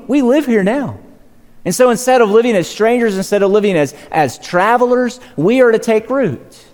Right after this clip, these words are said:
We aren't to live out on the fringes. We aren't to pull back,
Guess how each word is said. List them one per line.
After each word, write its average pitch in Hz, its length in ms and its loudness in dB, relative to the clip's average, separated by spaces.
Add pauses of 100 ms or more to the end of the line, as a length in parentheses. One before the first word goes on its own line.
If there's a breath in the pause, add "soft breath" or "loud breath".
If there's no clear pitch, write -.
(360)
We 185 180 4
aren't 254 200 2
to 233 80 -2
live 220 200 4
out 196 160 2
on 180 120 0
the 143 80 -2
fringes. 156 440 -4
We 233 140 -2
aren't 254 260 0
to 240 80 -4
pull 175 260 -2
back, 107 420 -2